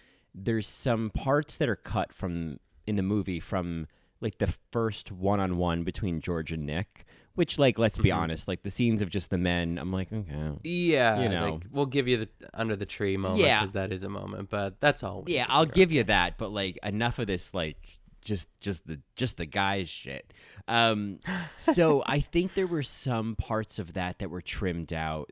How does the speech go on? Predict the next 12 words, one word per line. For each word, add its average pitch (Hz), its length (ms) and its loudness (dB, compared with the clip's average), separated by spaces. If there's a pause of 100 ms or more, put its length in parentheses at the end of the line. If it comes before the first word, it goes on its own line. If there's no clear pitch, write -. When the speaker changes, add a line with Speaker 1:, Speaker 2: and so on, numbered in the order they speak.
(120)
Speaker 1:
that 98 140 -2
were 104 100 -2
just 120 200 -2
kind 113 140 2
of 87 60 2
a 92 60 0
lot 87 360 0
more 85 480 -2
kind 85 220 -4
of, 76 200 -8 (1080)
you 120 160 -4
know 85 220 -2